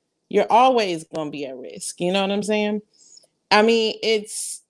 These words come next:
it's one of those things where it's like, it is what it is. I remember when I was working in child safety, I, I literally was, like,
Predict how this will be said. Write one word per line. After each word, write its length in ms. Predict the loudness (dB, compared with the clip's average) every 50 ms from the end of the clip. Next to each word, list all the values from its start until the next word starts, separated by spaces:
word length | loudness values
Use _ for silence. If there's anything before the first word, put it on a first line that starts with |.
| _ _ -4
it's 160 | -4 -2 -2
one 160 | -2 -4 -2
of 40 | -2
those 200 | -2 -2 -4 -4
things 260 | -4 -4 -4 -4 -2
where 140 | -2 -2 -4
it's 140 | -4 -2 0
like, 380 | 2 2 2 2 0 -2 -6 _ _ _ _ _ _ _ _ _ _ _ _ _ _ _ _ _ _ _ 0
it 140 | 0 0
is 220 | 2 0 -2 -4 -4
what 180 | -4 -4 -2
it 60 | -2 -4
is. 140 | -2 0
I 120 | 0 0 0
remember 280 | 0 -2 -4 -4 -4
when 200 | -4 -4 -6 -6
I 120 | -6 -6 -6
was 380 | -4 -4 -6 -6 -10 -16 -20 _ _ _ _ _
working 400 | -8 -4 -2 -2 -2 -2 -6 -6 -4
in 180 | -6 -6 -6
child 340 | -6 -4 -4 -2 -2 -2 -4
safety, 380 | -4 -4 -4 -4 -4 -2 0 0
I, 120 | 0 0 0
I 160 | 0 2 4
literally 500 | 4 4 2 2 0 0 0 -2 -2 -4
was, 220 | -6 -6 -6 -4
like, 400 | -4 -2 -2 -2 -4 -6 _ _